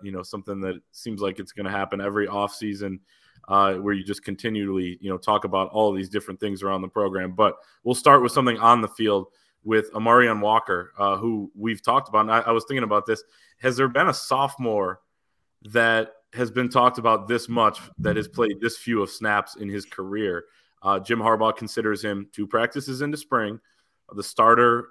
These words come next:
uh, at the cornerback spot opposite of Will Johnson. He, of course, moved over from wide receiver. Uh, he called him a unicorn. He said that kind of, you know, length and size at six-foot-three with the, you know, ability to change direction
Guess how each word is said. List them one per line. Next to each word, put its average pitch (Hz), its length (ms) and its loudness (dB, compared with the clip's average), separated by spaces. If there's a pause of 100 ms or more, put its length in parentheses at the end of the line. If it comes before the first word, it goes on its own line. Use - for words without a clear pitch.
(140)
uh, 104 200 -2
at 104 140 -6
the 101 80 -6
cornerback 107 640 -2
spot 104 440 2
opposite 104 420 -6
of 92 80 -8
Will 95 200 -4
Johnson. 113 520 -2
He, 98 100 -8
of 90 120 -8
course, 95 260 -6
moved 101 240 -4
over 98 440 0 (360)
from 113 220 -2
wide 101 240 4
receiver. 135 760 2
Uh, 101 120 -2
he 98 120 -4
called 101 260 2
him 104 220 -6
a 104 80 -4
unicorn. 120 920 -2 (360)
He 107 80 -8
said 101 300 -2
that 110 200 2
kind 110 300 0
of, 98 420 0
you 98 80 -14
know, 92 240 -14
length 120 560 -2
and 95 100 -12
size 117 380 0
at 107 120 -4
six-foot-three 113 880 -6 (340)
with 104 180 -10
the, 101 320 -4
you 104 100 -8
know, 101 60 -4
ability 107 500 0
to 98 220 -8
change 104 340 -8
direction 104 600 -4